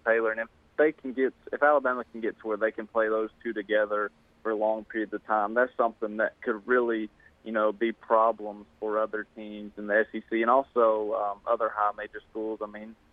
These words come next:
both of those guys, six nine, six ten, can block shots, great length, and rebounding. You know, that, that's one big thing that, um, kinda, you know, doesn't get talked about is rebounding. And it's hard to rebound in the S E C. Um, you know, the toughness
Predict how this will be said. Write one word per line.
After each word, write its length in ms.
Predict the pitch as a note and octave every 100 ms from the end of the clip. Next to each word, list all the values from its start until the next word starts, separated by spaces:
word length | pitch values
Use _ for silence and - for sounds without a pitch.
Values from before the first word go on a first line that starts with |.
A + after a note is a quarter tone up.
| _ _ -
both 200 | D3+ D3
of 100 | C3
those 240 | C3 A#2+
guys, 340 | B2+ A#2+ A#2 A2+ -
six 120 | B2+ B2
nine, 240 | A#2 A#2 -
six 140 | B2 _
ten, 240 | A#2+ A#2 A2+
can 120 | A2+
block 280 | G#2+ A#2 A2+ -
shots, 420 | - A2 A2 G#2+ -
great 400 | - A#2+ A2 A2
length, 520 | A#2 A#2 A#2 A#2 A2 _ -
and 200 | G2+ G2 _ _
rebounding. 640 | C3 C3+ A#2 G2+ G2+ G#2 G#2+
You 120 | A2
know, 280 | A2 A2 G#2+
that, 220 | A#2 B2
that's 160 | B2+ -
one 200 | A#2 A#2
big 180 | A2+ A2 -
thing 320 | A2+ A2+ A2
that, 180 | G#2+ G#2 _ _ _ _
um, 420 | G2 G#2 G2+ G2+ _ -
kinda, 460 | A#2+ A2+ G#2+ G2+ G2+ _ _ _
you 100 | A#2
know, 300 | A2+ G#2+ G#2+ G#2+ - -
doesn't 280 | B2+ A#2+ A2+
get 160 | -
talked 240 | - A#2 G#2
about 160 | G#2
is 160 | G#2 G#2
rebounding. 520 | A2+ A2+ G#2 G#2 G#2+
And 100 | B2+
it's 80 | C3+
hard 180 | C3 C#3+
to 60 | A#2
rebound 380 | A2 A2 G#2+
in 100 | G#2+
the 60 | G#2+
S 140 | A2 -
E 60 | A2 -
C. 320 | A#2 A#2+ A#2
Um, 140 | G#2+ G2+ _ G#2
you 60 |
know, 160 | G#2 G#2
the 60 | _
toughness 420 | A#2+ A#2 - A#2